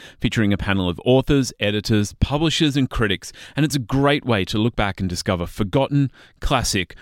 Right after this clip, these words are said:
or underappreciated Australian writing. Today's book club features Elena Gougoulas, senior editor at Text Publishing, and Rosalie Ham, author of books such as The Dressmaker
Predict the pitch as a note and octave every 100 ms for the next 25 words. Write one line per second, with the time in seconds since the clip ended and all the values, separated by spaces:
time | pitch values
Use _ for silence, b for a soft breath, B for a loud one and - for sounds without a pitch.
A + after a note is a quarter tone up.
0 | B - B2 A#2+ A#2 A2 - G2+ F2+ G2
1 | F2 E2+ E2+ - F2 D#2 D#2+ E2 D#2+ D2+
2 | C2 - _ _ _ B B B B B
3 | - F3 G3 - A2+ G2+ F2+ E2+ - G2
4 | G2 G2+ A2 C3 D3 C#3+ G2+ F#2+ D#2 C2+
5 | - - - C3+ D3+ C#3+ B2 A#2 A2+ -
6 | C3 C3 - G2+ F#2 F#2+ E2+ E2+ B B
7 | - B2 B2 C#3+ D#3 C#3 D3 C#3+ A#2+ B2
8 | A#2+ G#2+ F2+ - A2+ A#2+ A#2 G#2+ G2 A#2+
9 | - - A2 - G2 F2 G2 F2 G#2 A#2+
10 | - B2 A#2 A#2 C3